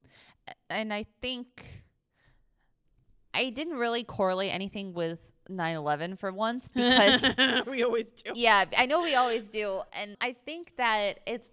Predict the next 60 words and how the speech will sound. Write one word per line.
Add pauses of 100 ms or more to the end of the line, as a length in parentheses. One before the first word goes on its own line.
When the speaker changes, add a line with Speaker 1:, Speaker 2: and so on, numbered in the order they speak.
(120)
Speaker 1:
pretty
obvious
at
this
point
that
a
lot
changed
in
the
early
Speaker 2:
Yeah.
Speaker 1:
two
thousands
and
the
early
aughts. (360)
And (320)
I
don't
really
necessarily
know (260)
how
much
of
pirates
changed
because
they
already
had
those
big
bad
heroes,
Speaker 2:
Mm-hmm.
Speaker 1:
right?
And
they
already
a
lot
of
times
had
the
sassy
heroine
Speaker 2:
Yeah.
Speaker 1:
that
a
lot
of
readers
were
looking
for.